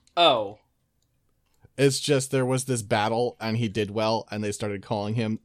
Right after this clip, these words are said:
Speaker 2: the Hawk of Endymion.
Speaker 1: Okay, so I, I think I'm thinking of maybe Sailor Moon or something. I was thinking there's something, like, I, I was thinking Seed had, like, something on the moon called Endymion, but I can't remember.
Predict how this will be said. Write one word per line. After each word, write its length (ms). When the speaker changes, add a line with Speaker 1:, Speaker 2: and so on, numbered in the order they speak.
Speaker 2:
the 140
Hawk 220
of 100
Endymion. 680
Speaker 1:
Okay, 300
so 260
I, 180
I 120
think 320
I'm 160
thinking 500
of 240
maybe 340
Sailor 420
Moon 200
or 80
something. 320
I 40
was 140
thinking 220
there's 160
something, 320
like, 260
I, 280
I 100
was 120
thinking 240
Seed 280
had, 200
like, 240
something 380
on 120
the 60
moon 280
called 280
Endymion, 560
but 120
I 40
can't 300
remember. 560